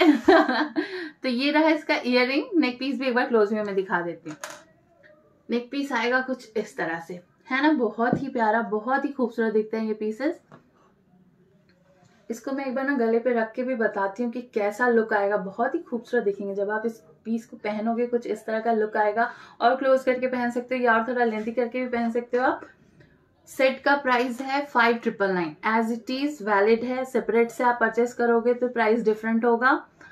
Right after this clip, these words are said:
इसके और भी shades हैं, मैं वो भी दिखा देती हूँ। एक तो मैं pink का भी लेके आई हूँ आपको शो करने के लिए, Green भी आएगा, ruby भी आएगा। उसके लिए आपको करना होगा हमें WhatsApp, ताकि हम आपको सारे शेड शो कर सकें।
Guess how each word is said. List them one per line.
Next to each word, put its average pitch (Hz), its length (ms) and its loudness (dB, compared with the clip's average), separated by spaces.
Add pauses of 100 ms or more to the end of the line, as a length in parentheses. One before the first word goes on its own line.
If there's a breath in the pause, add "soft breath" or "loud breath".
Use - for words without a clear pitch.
(1160 loud breath)
इसके 233 220 -2
और 233 220 6
भी 277 100 -2
shades 247 340 0
हैं, 311 80 8
मैं 294 120 6
वो 202 140 4
भी 202 120 0
दिखा 220 320 -2
देती 226 360 0
हूँ। 294 180 4
एक 233 220 0
तो 254 60 0
मैं 277 180 -2
pink 254 220 2
का 262 80 0
भी 285 120 2
लेके 233 280 2
आई 240 120 0
हूँ 277 80 2
आपको 240 240 0
शो 240 200 -2
करने 233 300 0
के 247 120 -4
लिए, 247 180 -4
Green 240 380 0
भी 254 80 2
आएगा, 233 360 4
ruby 233 360 0
भी 247 160 -2
आएगा। 226 300 0
उसके 240 280 0
लिए 269 140 -4
आपको 254 240 -2
करना 247 260 2
होगा 247 240 2
हमें 247 220 -2
WhatsApp, 208 480 2 (380 loud breath)
ताकि 247 180 -2
हम 254 80 0
आपको 247 220 2
सारे 226 360 2
शेड 233 280 -2
शो 190 240 -2
कर 180 160 -4
सकें। 170 360 -12